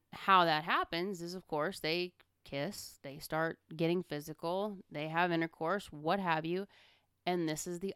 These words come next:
idea I think that she's fed on, is if I could just get that attention and that connection,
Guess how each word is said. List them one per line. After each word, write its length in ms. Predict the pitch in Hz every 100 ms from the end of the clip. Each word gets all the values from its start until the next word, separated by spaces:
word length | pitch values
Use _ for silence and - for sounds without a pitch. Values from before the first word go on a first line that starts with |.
| 156
idea 580 | 165 160 156 185 208 196
I 160 | 160 151
think 300 | 156 160 -
that 180 | 151 -
she's 380 | - 165 151 -
fed 320 | 208 269 240
on, 300 | 165 156 170
is 180 | 151 156
if 140 | -
I 140 | 175
could 180 | 220 233
just 200 | 202 165 156 -
get 220 | 190 214 -
that 220 | 180 170
attention 460 | 160 - 190 -
and 100 | 160
that 180 | 156 143
connection, 840 | - 151 262 330 - 151 147 175